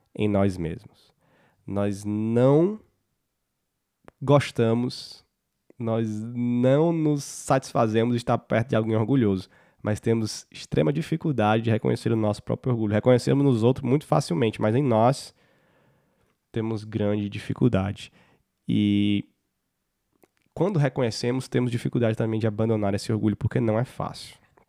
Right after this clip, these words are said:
Mas eu queria aqui propor um caminho de solução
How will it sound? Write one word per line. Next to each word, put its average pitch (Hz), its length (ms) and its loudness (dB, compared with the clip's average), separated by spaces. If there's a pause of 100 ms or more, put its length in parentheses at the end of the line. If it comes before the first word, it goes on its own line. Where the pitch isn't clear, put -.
(420)
Mas 123 160 0
eu 139 80 2
queria 117 300 2
aqui 120 180 -4
propor 107 640 -4 (960)
um 120 100 -4
caminho 107 640 -2
de 110 220 -6
solução 101 760 -4